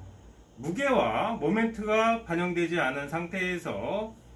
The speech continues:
스무스하게 돌아가시는 것을 확인하셨을 겁니다. 그럼 이번에는요, 이 모터가 견딜 수 있는 용량이라는 게 있습니다. 사백 와트인데요,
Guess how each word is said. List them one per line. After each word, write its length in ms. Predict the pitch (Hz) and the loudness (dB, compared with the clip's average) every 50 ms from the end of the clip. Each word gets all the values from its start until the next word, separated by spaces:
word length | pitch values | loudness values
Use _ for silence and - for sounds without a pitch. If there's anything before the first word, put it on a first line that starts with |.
| - - | -20 -20
스무스하게 1040 | - - 233 247 262 269 254 - - 269 254 247 233 233 247 240 240 247 247 247 240 - | -8 -2 0 0 2 0 -2 -2 0 0 0 0 0 0 0 0 0 0 -2 -4 -6 -6
돌아가시는 640 | 147 143 156 151 151 156 156 151 - 160 156 151 | -4 -2 -2 -2 -2 -2 -4 -4 -6 -6 -6 -6
것을 540 | 151 143 143 - 165 170 175 175 170 170 170 175 - - - - - - | -6 -6 -6 -4 -4 -4 -2 -2 -4 -6 -8 -10 -14 -18 -20 -14 -8 -6
확인하셨을 580 | 220 208 220 208 202 190 170 147 - - 110 | -4 -2 2 2 2 2 2 0 -6 -8 -8
겁니다. 400 | 127 110 101 98 95 95 90 95 - - - - - - - - - - - - - - - - - - - - | -8 -6 -6 -6 -8 -10 -10 -12 -14 -16 -18 -18 -18 -16 -16 -18 -18 -18 -18 -18 -20 -20 -20 -20 -20 -20 -6 0
그럼 440 | - 247 311 269 - - 185 208 202 | 4 6 8 8 6 6 2 -2 -4
이번에는요, 1120 | 220 147 175 226 254 262 262 269 269 262 254 254 254 214 139 127 139 185 247 294 311 294 - - - - - - - - - - - - - - - | -4 -2 0 0 2 4 4 6 6 4 4 4 4 2 2 2 2 0 0 0 -2 -4 -10 -18 -20 -20 -20 -20 -20 -20 -20 -20 -20 -20 -20 -12 -6
이 240 | 208 262 294 302 285 | -4 -2 -2 0 2
모터가 540 | 190 220 247 226 - 285 285 285 277 277 | 2 2 2 2 4 4 4 4 2 0
견딜 300 | - 202 202 220 226 254 247 | 0 2 2 2 2 0 -2
수 220 | 233 - 262 277 | -4 -6 -6 -4
있는 760 | 269 269 262 247 220 175 151 147 156 190 240 269 294 294 285 - - - - - - - - - - - - - - - - - - 139 | -4 -2 0 0 0 0 2 2 2 2 0 0 -2 -6 -10 -12 -16 -20 -20 -20 -20 -20 -20 -20 -20 -20 -20 -20 -20 -20 -20 -14 -6 0
용량이라는 720 | 156 190 247 262 269 277 285 277 269 262 262 262 262 262 247 | 2 4 4 4 4 2 2 2 2 4 4 4 4 2 2
게 80 | 240 185 | 2 2
있습니다. 640 | - - - 156 135 117 120 113 110 104 98 98 95 - - - - - - | 0 0 -4 -6 -4 -4 -4 -4 -4 -4 -8 -10 -14 -18 -20 -20 -20 -20 -20
사백 400 | - - - 147 147 196 220 214 | -14 -8 -6 -2 2 2 4 4
와트인데요, 1000 | 226 226 - 226 247 247 277 294 277 226 147 127 131 151 196 240 277 302 302 - | 4 2 2 0 -2 2 4 6 6 6 4 2 2 2 4 4 4 4 2 0